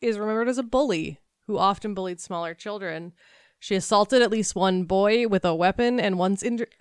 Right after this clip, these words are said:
and was once injured by a teacher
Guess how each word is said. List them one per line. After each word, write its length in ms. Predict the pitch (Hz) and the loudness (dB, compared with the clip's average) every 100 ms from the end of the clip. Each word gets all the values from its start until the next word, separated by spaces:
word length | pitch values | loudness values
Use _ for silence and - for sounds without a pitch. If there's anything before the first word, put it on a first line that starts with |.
| - | -4
and 200 | 233 226 | 0 4
was 180 | 220 185 | 2 4
once 260 | 220 226 - | 2 2 -2
injured 400 | 220 220 233 196 | -2 0 0 2
by 140 | 196 | 2
a 100 | 202 | 2
teacher 720 | 196 - 294 - 185 160 175 | -2 -2 -2 0 -2 0 -2